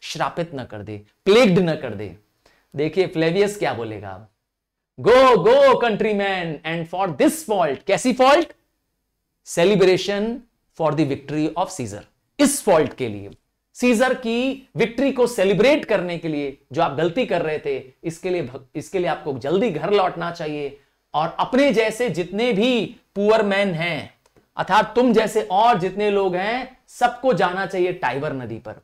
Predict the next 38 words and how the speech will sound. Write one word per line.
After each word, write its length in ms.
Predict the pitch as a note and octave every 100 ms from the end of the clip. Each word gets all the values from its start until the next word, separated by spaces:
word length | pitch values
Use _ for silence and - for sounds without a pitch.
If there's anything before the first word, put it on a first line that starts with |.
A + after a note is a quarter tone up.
| _ -
टाइबर 300 | D3 D3+ C#3+
एक 120 | C3+
रिवर 260 | B2+ F3
है 60 | F#3
वहां 140 | F3
की, 100 | E3
बहुत 260 | D#3 D3 D3
पवित्र 320 | D3 E3 D#3 C#3
नदी 220 | E3+ F#3+
है, 220 | A3 - _ _ -
और 140 | D#3+
वहां 240 | D3+ F#3 G#3
जाके 280 | G#3 A3
रोना 400 | F3+ D#3 D#3+ F#3
चाहिए 320 | E3 C#3 A#2 A2
तुम 200 | A2 G#2+
लोगों 240 | G2+ G#2+
को। 240 | G2+ G#2+ _ _ _ _ _
और 140 | D#3 E3+
इतना 320 | F#3+ G#3+ C4+
रो, 560 | C#4+ B3+ C4 C#4+ - - G#3+
इतना 360 | G#3 A#3 D4+
रो 320 | B4+ B4 B4+
कि 180 | B4+ -
उस 200 | - -
छोटी 580 | - - - C#4+ C#4+ C#4
सी 140 | A#3+
नदी 300 | G3 E3 G3+
में 260 | G3 G#3 G3+ - _ -
तुम्हारे 420 | F3+ F3+ F#3 F#3
आंसुओं 520 | F#3+ C4+ C4 B3 B3+ B3
से 180 | B3+
बाढ़ 440 | G3 - D3 E3 C#3
आ 160 | A2
जाए। 260 | G#2+ - _ _ _ _ _
क्या 120 | F3+
हो 120 | A3
जाए? 460 | G#3 A3+ B3 D4+